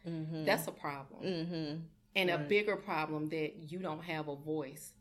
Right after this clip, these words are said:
Speaker 2: to let
Speaker 1: Mm-hmm.
Speaker 2: him know.
Speaker 1: Right.
Speaker 2: Listen, I'm not feeling anything.
Speaker 1: That's a, that's big right there, that you don't
Speaker 2: <laughs> Yeah.
Speaker 1: have a voice. I think that a lot of women don't have a voice in the bedroom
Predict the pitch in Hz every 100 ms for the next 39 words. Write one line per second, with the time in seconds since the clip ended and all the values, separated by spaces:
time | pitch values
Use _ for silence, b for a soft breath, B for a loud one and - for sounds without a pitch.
0 | - 170 165 165 160 160 151 156 156 135
1 | 123 165 b b 156 143 139 147 - 180
2 | 262 - 190 202 226 180 - 180 170 151
3 | 135 131 120 127 214 240 208 175 - 190
4 | 220 - - 180 165 165 160 170 165 165
5 | - 202 170 165 160 165 165 180 180 190
6 | 175 165 156 160 170 180 165 160 160 156
7 | 156 156 151 156 143 139 139 135 135 135
8 | - - - _ - 165 151 147 156 151
9 | - 135 127 127 135